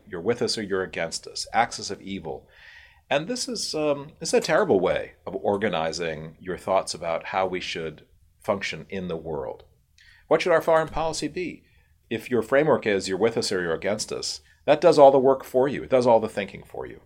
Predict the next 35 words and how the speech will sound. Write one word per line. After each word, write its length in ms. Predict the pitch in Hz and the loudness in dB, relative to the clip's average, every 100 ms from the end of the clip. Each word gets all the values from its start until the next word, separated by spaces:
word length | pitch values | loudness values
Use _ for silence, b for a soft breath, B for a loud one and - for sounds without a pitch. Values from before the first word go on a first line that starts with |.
| _ _ _ b b b - | _ _ _ b b b -4
And 180 | 110 226 | -2 0
in 80 | 247 | -2
fact, 420 | 196 202 - - _ _ - | -2 -4 -8 -20 _ _ -10
China, 420 | - 139 151 156 98 | 0 2 2 -2 2
Russia, 480 | 127 - 147 160 - | 2 2 -6 -10 -6
the 40 | |
Middle 240 | 127 143 131 | -2 0 2
East 240 | 147 - 107 | 0 -4 -10
is 100 | - | -14
filled 640 | - - 160 240 - - | -16 -6 0 0 0 -2
with 240 | 101 - _ _ _ | -4 -4 _ _ _
people 540 | - 202 78 69 - _ _ _ _ _ _ _ _ - 113 | -8 -6 -4 -6 -10 _ _ _ _ _ _ _ _ -8 0
who 120 | 117 | 6
are 180 | 107 - | 6 6
both 160 | 117 - 110 | 2 0 2
drawn 280 | 110 131 139 | 6 4 2
to 200 | 139 117 | -2 0
and 120 | 104 | 0
repelled 400 | 101 98 107 92 | -2 2 2 2
by 120 | 80 | 0
certain 340 | - 110 104 87 | 0 -2 -4 -6
aspects 560 | 90 - - 64 - | -6 -8 -8 -10 -10
of 80 | 76 | -14
American 440 | 76 76 76 78 | -10 -10 -10 -12
public 320 | 76 73 71 - | -14 -14 -14 -10
life. 280 | 143 - _ B B B B B B 98 | -10 -10 _ B B B B B B -6
Um, 360 | 101 95 98 135 | -2 -2 -2 -4
we 60 | |
have 180 | 160 156 - - | -4 -6 -10 -14
still 340 | - 147 135 - 131 | -2 0 0 -2 -4
enormous 380 | 143 156 147 | -2 -2 0
opportunities 680 | 107 92 - - 92 73 73 | -2 -2 -6 -8 -8 -6 -8
through 160 | - 78 | -10 -12
diplomacy, 640 | - - 104 95 - 76 | -8 -2 0 0 -6 -8
through, 520 | 67 - 80 76 76 | -14 -10 -8 -6 -10